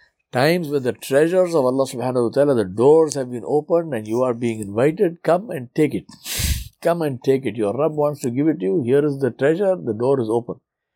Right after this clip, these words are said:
Despite that, if you don't want to step into that door and take from that treasure, my brothers and sisters, who is responsible?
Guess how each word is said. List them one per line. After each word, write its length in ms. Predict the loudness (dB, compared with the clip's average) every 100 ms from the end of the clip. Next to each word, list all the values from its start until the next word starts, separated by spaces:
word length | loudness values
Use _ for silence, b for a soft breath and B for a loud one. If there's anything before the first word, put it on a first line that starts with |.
| _ -2
Despite 500 | -2 2 2 4 4
that, 240 | 4 2
if 100 | 0 -2
you 100 | -2
don't 280 | 0 -2 0
want 200 | -2 -2
to 80 | -6
step 360 | -2 -2 0
into 340 | -4 -4 -4 -2
that 240 | -2 -2
door 240 | 0 0 0
and 160 | -2
take 220 | -2 -2
from 160 | -4 -6
that 240 | -6 -6
treasure, 320 | 0 0 0 -2
my 100 | -2
brothers 360 | 0 0 0
and 100 | -2
sisters, 260 | -8 -6 -2
who 200 | -2 -2
is 60 |
responsible? 540 | -2 -4 -6 -6 -16